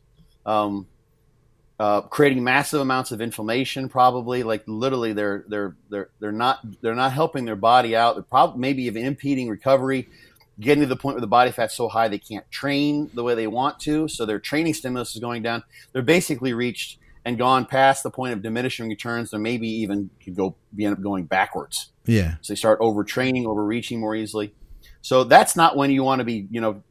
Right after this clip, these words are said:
Speaker 1: like, saying, "Now it's time to <laughs> power shove even harder." It's,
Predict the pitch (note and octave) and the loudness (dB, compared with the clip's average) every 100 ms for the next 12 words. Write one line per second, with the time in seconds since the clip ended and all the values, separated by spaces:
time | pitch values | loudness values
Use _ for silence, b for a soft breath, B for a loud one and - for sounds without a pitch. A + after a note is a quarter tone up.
0 | - A2+ - A2+ A2 C3 F#3+ G#3+ F#3+ - | -2 -2 0 -4 0 4 6 8 8 6
1 | - B2+ E3+ D3+ - - E3+ F3+ F#3 - | -2 0 2 2 0 6 8 10 6 4
2 | - D#3 D3+ C3+ C3 E3 D#3 A2 A#2+ - | 2 4 2 0 4 4 4 2 0 -6
3 | B B B B B B _ C3 C3+ - | B B B B B B _ 0 0 0
4 | - - | -10 -12